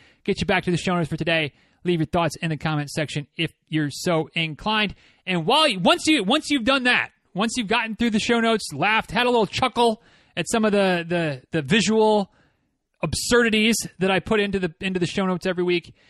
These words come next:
um, maybe go over and click over to the homepage. Get yourself entered into the giveaway, Diz Runs dot com slash giveaway,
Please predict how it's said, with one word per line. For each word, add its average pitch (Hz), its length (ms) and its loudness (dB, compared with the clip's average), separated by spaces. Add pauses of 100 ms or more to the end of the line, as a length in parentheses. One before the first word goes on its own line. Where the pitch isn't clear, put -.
(280)
um, 165 320 -2
maybe 214 160 -6
go 247 180 0
over 247 140 0
and 208 100 -2
click 254 200 -2
over 247 100 2
to 233 60 -2
the 196 60 4
homepage. 190 360 0
Get 208 140 -2
yourself 208 240 0
entered 214 140 0
into 196 100 -2
the 175 60 -2
giveaway, 170 260 2
Diz 202 160 0
Runs 208 160 0
dot 185 160 -2
com 208 200 -2
slash 190 280 0
giveaway, 202 480 2